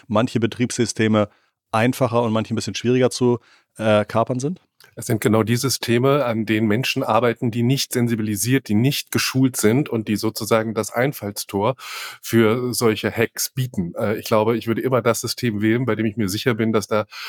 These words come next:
Speaker 2: Anwender dran sitzen, die gewisse Lücken haben und die wir relativ einfach dazu bekommen können, äh, die Lücken, die es gibt, die es in allen Systemen gibt, äh, so offen zu legen, dass man den direkten Zugang bekommt.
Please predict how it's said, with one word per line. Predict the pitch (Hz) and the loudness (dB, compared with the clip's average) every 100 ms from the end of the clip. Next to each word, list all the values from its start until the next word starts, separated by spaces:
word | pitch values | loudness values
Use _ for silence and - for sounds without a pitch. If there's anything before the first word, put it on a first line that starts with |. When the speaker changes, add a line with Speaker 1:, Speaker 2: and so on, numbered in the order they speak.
| - - _ - | -14 -18 _ 2
Speaker 2:
Anwender | 127 135 123 117 | 4 4 4 2
dran | 107 113 | 0 0
sitzen, | 110 110 - 123 131 123 | 0 -2 0 0 0 -2
die | 113 107 110 | -4 -4 -4
gewisse | 110 104 | -6 -4
Lücken | 95 135 143 110 | 0 0 0 0
haben | 113 120 120 | 0 0 -4
und | 107 | -8
die | 110 | -8
wir | 110 98 | -4 -2
relativ | 113 123 117 - | -2 -2 -6 -4
einfach | 98 101 117 - | -6 -4 -8 -6
dazu | 101 - 104 | -8 -10 -16
bekommen | - - 110 101 | -12 -6 -6 -6
können, | - 82 101 120 | -10 -8 -6 -6
äh, | 107 95 95 | -6 -8 -8
die | 107 | -8
Lücken, | 98 101 117 | -8 -6 -6
die | 101 | -6
es | - | -6
gibt, | - 180 - - | -2 -2 -2 -14
die | 107 | -16
es | - | -12
in | 95 | -2
allen | 92 131 | 0 0
Systemen | 127 - 131 127 120 | -2 -8 -6 -6 -4
gibt, | 120 - - - - - - | -4 -6 -16 -16 -16 -8 0
äh, | 104 101 | 0 0
so | 120 107 | -4 -4
offen | - 113 | -6 -6
zu | 110 | -6
legen, | 95 98 113 | -6 -4 -4
dass | 104 | -6
man | 117 | -8
den | 117 113 | -8 -8
direkten | 113 - 156 135 | -10 -10 -12 -10
Zugang | - 90 85 | -8 -10 -12
bekommt. | - - - | -18 -20 -20